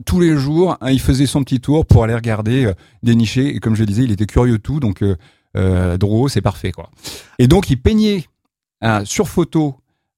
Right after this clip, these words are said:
à, à Paris, euh, qui était, son appartement était devenu un, un, un atelier de peintre. Et ensuite, il démontait les châssis, il roulait les toiles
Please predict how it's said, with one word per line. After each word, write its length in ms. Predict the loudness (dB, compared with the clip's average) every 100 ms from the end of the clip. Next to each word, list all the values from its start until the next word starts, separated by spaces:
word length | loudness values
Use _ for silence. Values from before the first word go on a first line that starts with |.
| -2
à, 280 | 0 0 -2
à 60 |
Paris, 340 | -2 0 -2 -4 _ _ -4
euh, 100 | -4
qui 140 | 0
était, 320 | -2 2 2 2
son 160 | 0
appartement 400 | 2 4 4 0
était 140 | 0 0
devenu 400 | 0 2 2 2
un, 240 | 0 -4
un, 300 | -4 0 4 2
un 200 | 4 4
atelier 500 | 4 2 -2 2 0
de 120 | 0 0
peintre. 360 | -2 -2 -8 _ _ 0
Et 80 |
ensuite, 480 | 0 0 -4 -6 -8 _ _ _ _ -2
il 100 | 0
démontait 480 | 2 2 0 -2 0
les 100 | 0
châssis, 540 | -2 -2 -2 -2 -4 _ 0
il 100 | 2
roulait 440 | 2 0 0 0
les 120 | -2
toiles 460 | -2 -4 -4 -4